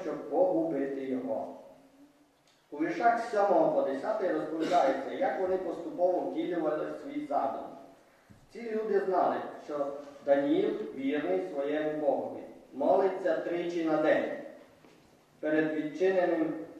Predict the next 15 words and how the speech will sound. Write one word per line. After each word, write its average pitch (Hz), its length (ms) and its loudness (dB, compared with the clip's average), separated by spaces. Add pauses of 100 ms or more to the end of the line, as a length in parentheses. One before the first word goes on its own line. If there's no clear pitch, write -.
(680)
перед 175 300 4
відчиненими 175 720 4
вікнами. - 460 -4 (520)
Вони 196 260 2
розуміли, 196 720 0
що 131 100 -8
для 135 220 -2
нього 185 300 0
це 160 60 -2
дуже 165 300 -2
важливо, 127 760 -2 (160)
і - 100 0
він 175 320 0
не 156 200 0
змінить 180 540 0